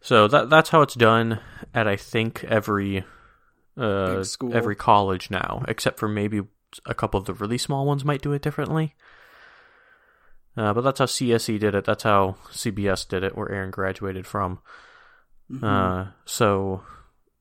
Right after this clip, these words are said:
Speaker 1: so it was like, f-, f-, my whole experience was, it was pretty underwhelming. Like, I was proud of myself. I was proud that I had things to wear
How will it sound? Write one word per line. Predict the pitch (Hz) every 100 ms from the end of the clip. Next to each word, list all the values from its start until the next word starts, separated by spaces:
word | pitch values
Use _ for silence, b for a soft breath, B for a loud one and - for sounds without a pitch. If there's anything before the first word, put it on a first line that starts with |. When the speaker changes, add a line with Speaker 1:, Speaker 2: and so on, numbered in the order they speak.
| _ _ _ -
Speaker 1:
so | - 135
it | 131
was | 131
like, | 135 135 -
f-, | - -
f-, | - -
my | - 135 -
whole | - 120
experience | 104 - 117 127 117 104
was, | 104 92 -
it | -
was | 110
pretty | - 143
underwhelming. | 110 110 92 98 90 - _ -
Like, | 113
I | 120
was | 127
proud | - 139 117
of | 107
myself. | 95 - 139 147 -
I | -
was | 101 -
proud | - 117 110
that | 104
I | 98
had | 104 104 98 - B B
things | - - 107 110 110 113
to | - 104
wear | 92 90 92 104 127